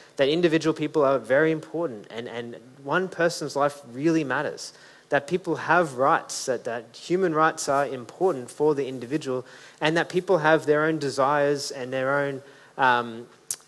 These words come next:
goals, and that's important. But the problem with this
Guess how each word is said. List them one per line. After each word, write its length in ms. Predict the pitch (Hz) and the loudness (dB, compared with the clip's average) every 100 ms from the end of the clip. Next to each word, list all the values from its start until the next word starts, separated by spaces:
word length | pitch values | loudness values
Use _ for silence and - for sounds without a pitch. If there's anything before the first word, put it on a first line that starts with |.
| _ - 135 | _ -12 0
goals, 640 | 151 180 180 180 160 - | 6 6 6 2 -2 -10
and 100 | 135 | -2
that's 240 | 160 165 170 | 0 0 -2
important. 560 | 147 - 226 143 104 - - - _ _ _ _ | -6 2 2 2 -6 -18 -20 -20 _ _ _ _
But 160 | 180 180 | -2 4
the 100 | 180 | 2
problem 580 | - - 220 262 277 180 | 2 2 4 4 0 0
with 160 | 117 | -4
this 500 | 101 92 - - - | -6 -8 -10 -10 -12